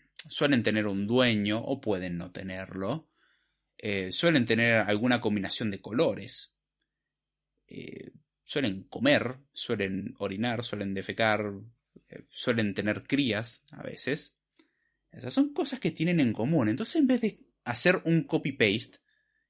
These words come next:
y cambiar algunas cosas, en lo cual el copy-paste es una gran herramienta, pero es muy fácil caer en errores de, de copy-paste. O sea, son errores de distracción que por no modificar algo, de, de repente tenemos comportamientos raros. En un momento el perro empieza a maullar y es como, "Eh, no, para esto se rompió".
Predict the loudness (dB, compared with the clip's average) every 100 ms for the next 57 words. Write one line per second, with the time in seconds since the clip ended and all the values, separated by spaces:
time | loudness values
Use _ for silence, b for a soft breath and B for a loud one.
0 | _ -2 4 6 8 8 8 4 2 2
1 | 2 2 0 4 4 4 -2 -2 0 0
2 | 4 4 2 -6 -14 -10 -8 -4 -2 4
3 | 6 8 6 4 4 2 0 0 B B
4 | B -6 -4 -2 -4 -2 4 8 8 6
5 | 2 2 0 4 4 4 0 4 4 4
6 | 0 -4 b b b -14 -6 -4 -4 -6
7 | -4 -2 2 2 2 2 0 -2 -2 0
8 | 2 2 2 0 -2 2 2 2 -2 -2
9 | 2 4 6 4 2 2 2 2 0 -2
10 | -4 -2 -2 -2 -6 -4 -4 -4 -6 -8
11 | -6 -6 -6 -2 2 2 0 b b b
12 | b b -4 0 2 2 2 2 0 0
13 | -2 -6 -6 2 4 4 0 -2 -4 -4
14 | -4 -4 -4 2 4 4 2 -2 -4 -8
15 | -6 -6 -8 -8 -8 -10 -10 -10 -8 -8
16 | -8 -14